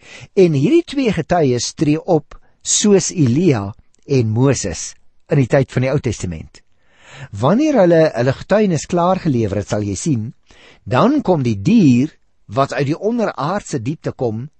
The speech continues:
die anti-kris, teen hulle oorlog maak. Hulle word dan doodgemaak en lê drie en 'n half dae in die hoofstraat sodat almal wat verbyloop hulle kan sien.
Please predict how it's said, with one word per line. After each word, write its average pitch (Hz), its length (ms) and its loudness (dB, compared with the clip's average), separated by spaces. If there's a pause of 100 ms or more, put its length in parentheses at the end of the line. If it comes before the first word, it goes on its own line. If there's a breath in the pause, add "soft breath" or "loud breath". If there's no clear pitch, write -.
(100)
die 131 140 0
anti-kris, 139 840 -4 (540)
teen 190 240 2
hulle 160 200 2
oorlog 240 400 -4
maak. - 340 -16 (960 loud breath)
Hulle 285 240 2
word 185 200 0
dan 143 200 -2 (120)
doodgemaak 120 1040 -2 (140)
en 147 180 -2
lê 143 160 0
drie 208 360 0
en 135 100 -6
'n 107 80 -4
half 143 300 0
dae 123 500 -2
in 139 60 -6
die 131 120 -2
hoofstraat 170 540 -2
sodat 120 260 -6
almal 202 320 -2
wat 131 260 -4 (240)
verbyloop 131 540 -2
hulle 120 120 -6
kan 107 200 -4
sien. 98 400 -8